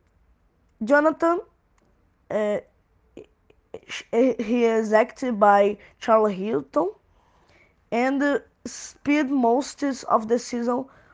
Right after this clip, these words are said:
with her friend Argyle. The new characters in the series,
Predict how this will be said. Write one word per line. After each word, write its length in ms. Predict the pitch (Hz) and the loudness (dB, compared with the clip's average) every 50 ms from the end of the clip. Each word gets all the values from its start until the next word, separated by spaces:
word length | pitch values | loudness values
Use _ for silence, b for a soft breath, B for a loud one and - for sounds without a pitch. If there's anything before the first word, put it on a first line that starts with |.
| b b - | b b -4
with 340 | - 214 226 240 233 - - | -2 0 2 0 0 -2 -8
her 220 | - 226 226 220 | -2 2 2 2
friend 520 | 220 - - 226 220 226 233 247 247 254 - _ _ - | 2 0 -2 0 0 0 0 -2 -4 -8 -12 _ _ -2
Argyle. 580 | - 214 233 240 202 190 208 202 170 160 165 180 _ _ _ _ _ _ _ _ _ _ _ _ _ b b b b b b b b b b b - | 0 2 2 2 0 -2 -4 -4 -4 -4 -8 -10 _ _ _ _ _ _ _ _ _ _ _ _ _ b b b b b b b b b b b 2
The 120 | 214 214 | 2 2
new 160 | 226 233 262 | 2 2 -4
characters 600 | 247 - 277 262 240 233 226 233 - 247 233 233 220 | -2 0 2 4 6 4 4 4 2 -4 -4 -2 -4
in 100 | 220 214 | -6 -6
the 120 | 214 214 | -6 -6
series, 480 | - - - 254 254 262 277 294 294 | -8 -8 -6 -4 -4 -2 -2 -2 -4